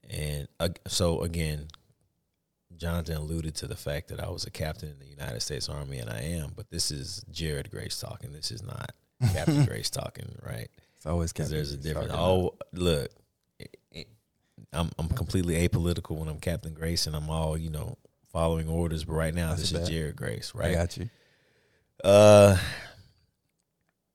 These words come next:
Speaker 1: but I do want to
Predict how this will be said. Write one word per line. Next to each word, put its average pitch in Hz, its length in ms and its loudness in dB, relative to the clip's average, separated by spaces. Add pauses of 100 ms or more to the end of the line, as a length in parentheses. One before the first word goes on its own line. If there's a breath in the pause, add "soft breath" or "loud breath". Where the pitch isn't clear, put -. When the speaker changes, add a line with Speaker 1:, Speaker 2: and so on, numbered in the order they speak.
(180)
Speaker 1:
but 101 220 4
I 95 100 10
do 117 600 10 (1160 loud breath)
want 92 400 2
to 82 500 2